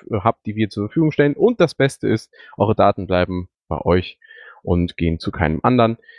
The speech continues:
Also wer sich da schon mal immer einen Überblick verschaffen wollte und immer da begeistert davon ist, was ja die ganzen, sag ich mal, Internet-Broker da inzwischen so anbieten, was man da alles sich in ihren, deren tollen Apps angucken kann, aber sagt so, „Eigentlich finde ich das nicht so geil,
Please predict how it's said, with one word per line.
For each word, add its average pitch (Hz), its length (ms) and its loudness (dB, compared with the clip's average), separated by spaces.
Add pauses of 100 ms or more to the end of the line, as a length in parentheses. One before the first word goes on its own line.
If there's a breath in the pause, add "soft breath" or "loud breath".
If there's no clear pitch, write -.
(120 loud breath)
Also 107 260 -2
wer 120 200 6
sich 120 200 -10
da 117 160 0
schon - 160 -10
mal 107 140 -4
immer 143 140 0
einen 120 100 -2
Überblick 143 300 0
verschaffen 123 500 0
wollte 117 240 2
und 98 140 -8
immer 117 240 2
da 95 100 2
begeistert 110 460 0
davon 104 240 -2
ist, - 180 -6
was - 240 -4
ja 95 180 2
die 95 100 -8
ganzen, 104 560 -2
sag 98 180 2
ich - 80 -12
mal, 95 100 2
Internet-Broker 107 1080 2
da 101 200 2
inzwischen 104 460 -6
so 104 100 0
anbieten, 113 520 -2
was 101 160 -2
man 98 140 0
da 92 240 4
alles 95 220 0
sich - 160 -18
in 101 140 -2
ihren, 98 200 2
deren 104 260 0
tollen 98 220 2
Apps - 160 0
angucken 113 300 -4
kann, 107 100 2
aber 101 120 0
sagt 104 180 -2
so, - 160 -4
„Eigentlich 147 320 0
finde 139 140 -2
ich 123 40 -6
das 123 140 -8
nicht 147 120 -4
so 104 100 -4
geil, 92 280 2